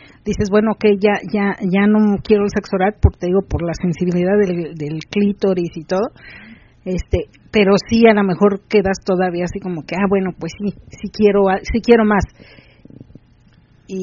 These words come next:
y, y si el chico está excitado, obviamente va a seguir con el cachondeo excitado, con la, la, la, la forma de acariciarte de una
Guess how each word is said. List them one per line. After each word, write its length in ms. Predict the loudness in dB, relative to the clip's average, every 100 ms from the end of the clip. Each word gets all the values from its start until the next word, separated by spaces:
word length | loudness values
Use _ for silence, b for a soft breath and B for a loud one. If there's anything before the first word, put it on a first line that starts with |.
| -8
y, 480 | -6 -6 -6 -6 -6 -6
y 140 | -8 0
si 80 | 0
el 100 | 0
chico 200 | 0 0
está 160 | 0
excitado, 460 | -2 -4 2 2 2 2
obviamente 640 | 2 4 2 2 0 2
va 120 | 0
a 20 | 0
seguir 280 | -2 -2 -2
con 180 | -4 -4
el 80 |
cachondeo 640 | -8 -12 -12 -12 -8 -4 -2
excitado, 840 | -2 -4 0 0 0 0 -2 -4 -6
con 380 | -12 -10 -14 -16 -18
la, 160 | -18 -16 -16 -18
la, 340 | -16 -14 -14 -12
la, 220 | -12 -12 -14
la 160 | -10 -6
forma 320 | -4 -2 0
de 80 | 0
acariciarte 840 | -2 -6 -6 -6 -6 -2 -2 -2 -8
de 200 | -10 -6
una 140 | -6